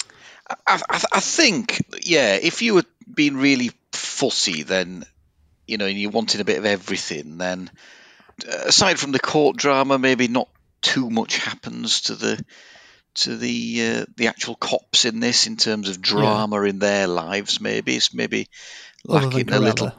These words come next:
Speaker 2: Corella, yeah.
Speaker 1: Uh, yeah, maybe lacking a bit of that, and maybe the crime itself, whilst it's very engaging, isn't perhaps as, uh, flamboyant as some of, like, the,
Speaker 2: Yeah.
Speaker 1: you know, like the Deaf Man kind of ones, which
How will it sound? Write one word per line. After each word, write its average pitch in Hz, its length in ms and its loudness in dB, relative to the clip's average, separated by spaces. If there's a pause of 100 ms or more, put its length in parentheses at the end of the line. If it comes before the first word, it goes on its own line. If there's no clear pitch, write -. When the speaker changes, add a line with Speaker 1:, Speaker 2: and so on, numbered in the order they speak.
Speaker 2:
Corella, 71 320 -6
yeah. 135 80 2
Speaker 1:
Uh, - 40 2
yeah, 101 400 4
maybe 120 300 2
lacking 107 360 -2
a 107 40 -2
bit 101 180 2
of 107 80 -2
that, 123 140 2
and 190 100 0
maybe 180 220 6
the 110 140 2
crime 127 520 4
itself, - 840 0 (360)
whilst 123 220 4
it's 117 120 -2
very 120 260 4
engaging, 98 640 2
isn't 95 380 -4 (560)
perhaps - 440 0
as, 95 440 2
uh, 98 160 4
flamboyant 95 1200 0
as - 460 2
some 98 320 -2
of, 92 100 -4
like, 92 240 -2
the, 95 220 -6 (220)
Speaker 2:
Yeah. 151 240 -2
Speaker 1:
you 123 80 4
know, 101 100 6
like 104 160 4
the 123 80 0
Deaf - 380 2
Man 95 320 0
kind 95 240 -2
of 90 80 -2
ones, 90 320 -2
which - 320 -2